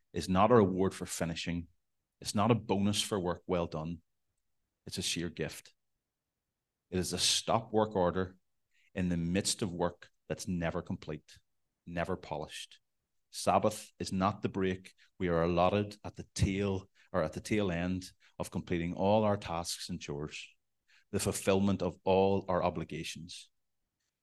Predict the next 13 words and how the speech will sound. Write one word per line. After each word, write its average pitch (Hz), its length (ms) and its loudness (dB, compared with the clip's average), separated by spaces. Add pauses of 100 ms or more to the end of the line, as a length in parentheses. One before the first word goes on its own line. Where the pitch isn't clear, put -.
It 95 100 2
is 90 200 2
the 95 120 -2
rest 98 560 0 (100)
we 90 120 -4
take 85 440 -8
smack - 600 -4
dab 80 420 0 (380)
in 76 100 -12
the 73 60 -10
middle 76 280 -10
of 78 120 -10
them, 80 300 -12